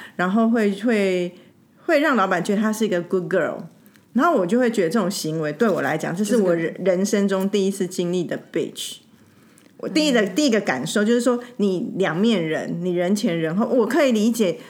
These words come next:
Speaker 1: 骂老板有时候只是一个发泄，啊，你，你也是喜欢这个老板，可是我觉得我真的不至于会是说，当我真心在骂这个人的时候，我瞬间可以去跟他说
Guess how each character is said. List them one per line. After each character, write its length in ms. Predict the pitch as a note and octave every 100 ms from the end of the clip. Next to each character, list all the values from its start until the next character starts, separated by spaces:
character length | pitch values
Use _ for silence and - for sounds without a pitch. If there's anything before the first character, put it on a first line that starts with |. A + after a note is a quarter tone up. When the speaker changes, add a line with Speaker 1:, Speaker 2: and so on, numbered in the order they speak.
| - _ _
Speaker 1:
骂 180 | - D#4+
老 160 | A3+ G#3
板 160 | G#3+
有 80 | F3+
时 80 | F3
候 80 | A3
只 120 | G3
是 120 | F#3
一 60 | G3
个 100 | E3
发 320 | - D#3+ E3+
泄， 400 | - - F3+ - - -
啊， 120 | -
你， 340 | C4+ G3+ F#3 -
你 160 | G3+ A#3+
也 100 | G#3
是 140 | A#3+
喜 180 | A3+ D#3+
欢 200 | F3 F3
这 80 | F#3
个 80 |
老 160 | D#3 D3+
板， 120 | D#3
可 80 | F3+
是 80 | C#4
我 160 | D#4
觉 120 | G3 C4
得 80 |
我 100 | G#3+
真 160 | F3 A#3+
的 100 | A3+
不 220 | A3+ F#3
至 300 | F3+ A#3+ B3
于 180 | F3 E3+
会 180 | G3+ G3
是 160 | G#3+
说， 220 | G#3 G3+ G3 - -
当 200 | D4 D#4
我 100 | A3
真 260 | F3 A3 A3
心 240 | A3+ A3+
在 160 | A3 G#3
骂 220 | A3 G3+
这 140 | G3+
个 100 | F#3+
人 140 | E3+ D#3+
的 60 | D#3+
时 80 |
候， 100 | F#3
我 240 | E3 D3+ C#3+ D3+
瞬 320 | - C#4+ G#3+
间 220 | G3+ F#3+
可 120 | A3+
以 120 | D#3+
去 260 | D#3+ - G3
跟 140 | E3+
他 180 | F3+ F3
说 260 | E3+ E3+